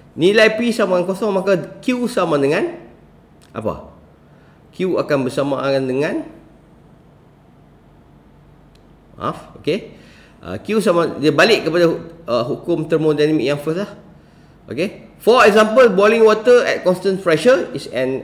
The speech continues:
isobaric process. Sebab apa? Kita, kita memanaskan air pada keadaan tekanan tidak berubah, maka ia dipanggil sebagai isobaric process. Okey, kita bergerak kepada proses yang terakhir, iaitu adiabatic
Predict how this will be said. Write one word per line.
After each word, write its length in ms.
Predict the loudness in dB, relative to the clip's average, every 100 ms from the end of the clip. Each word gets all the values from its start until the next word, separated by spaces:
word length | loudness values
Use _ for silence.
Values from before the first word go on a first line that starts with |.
| -4
isobaric 640 | -4 0 0 0 0 -2 -4
process. 320 | 0 0 -2 -16 -20 -20 -20 -20 -20
Sebab 400 | -12 -2 0 0
apa? 60 | -2
Kita, 480 | -6 0 0 2 0
kita 240 | -2 -2
memanaskan 640 | 0 2 2 0 0 -2 0
air 320 | 0 -2 -4
pada 240 | -4 0
keadaan 640 | 0 -2 -2 -4 -4 -8 -10
tekanan 480 | -4 -2 0 0 -2
tidak 240 | -4 -2 -2
berubah, 400 | -2 -2 -2 -4
maka 400 | -8 -4 -2 -2
ia 240 | 0 0
dipanggil 400 | -2 -4 -2 -2
sebagai 400 | -4 -4 -4 -6 -10 -20 -20 _
isobaric 800 | -10 -10 -10 -10 -4 -4 -4 -12 -20 -20 -18
process. 720 | -18 -14 -12 -12 -14 -12 2
Okey, 560 | 4 4 2 -14 -20
kita 160 | -8 -2
bergerak 400 | 2 4 4 2
kepada 400 | 0 2 2 0
proses 320 | -2 0 0
yang 160 | 0 -2
terakhir, 400 | -4 0 0 0
iaitu 240 | 0 -2 0
adiabatic 960 | 0 2 0 2 2 2 -6 -8 -20